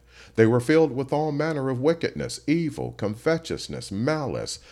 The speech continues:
full of envy, murder, strife, deceit, malignity. They are gossips, slanderers, haters of God, insolent, haughty, boastful, inventors of evil, disobedient to parents,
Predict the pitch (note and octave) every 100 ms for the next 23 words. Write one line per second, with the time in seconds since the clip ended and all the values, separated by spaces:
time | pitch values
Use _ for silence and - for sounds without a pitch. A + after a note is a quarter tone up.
0 | - - A#2+ C3 C3+ C#3+ E3 C#3 C#2+ B1
1 | A#2+ D#3 D#3+ A#2 D2 - - E3 B2 -
2 | - C#2+ - D#3+ A2 - E2 A2+ E3 -
3 | D2+ - A#1 - - - G2 F#2+ G2 E2+
4 | C#3+ D#3 D3 - A2+ - - _ - C#3
5 | D#3+ D3 A2 A#1+ G1+ - - - G#2+ A2+
6 | A#2 A#2 A#2+ B2 D#3 C3+ C#2+ B1+ - C#3
7 | D#3+ - E2 B1 - - D3 D3+ F#2 C2
8 | - - D3 D3+ - - - - _ -
9 | F#2+ D2 - A2+ D3 C#3+ C#3+ C3 D3+ C#3+
10 | - - - _ - G#2 B2 A2 G#2+ E3
11 | C3 G#2 A2 A#2 - F3 D#3 C2 -